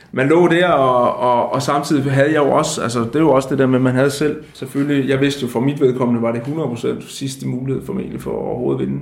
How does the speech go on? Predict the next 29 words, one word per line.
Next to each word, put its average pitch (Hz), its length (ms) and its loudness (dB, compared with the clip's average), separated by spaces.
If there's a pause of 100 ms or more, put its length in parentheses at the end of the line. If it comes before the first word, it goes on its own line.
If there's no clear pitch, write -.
(140)
et 131 100 -10
dansk - 240 -8
mesterskab. - 500 -10 (1080)
Øh, 120 420 0 (220)
var 139 80 2
også 143 180 2
bevidst 139 280 -4
om, 131 120 0
at 127 60 -4
jeg 135 80 -2
havde 139 200 0 (340)
en 151 160 0
rolle 151 380 0
i 156 260 -6
at, 117 200 -4 (1200)
at 120 100 -2
ligesom 123 240 0
være 120 160 2
lidt 120 180 -2
cool, 170 380 0
eller 104 200 -4
sådan 120 400 -2
vi-, - 220 -14 (640)
have 131 180 0
overskud, 139 540 2 (200)
og 120 160 0
ikke 147 200 2
virke 127 320 0
nervøs. 139 420 0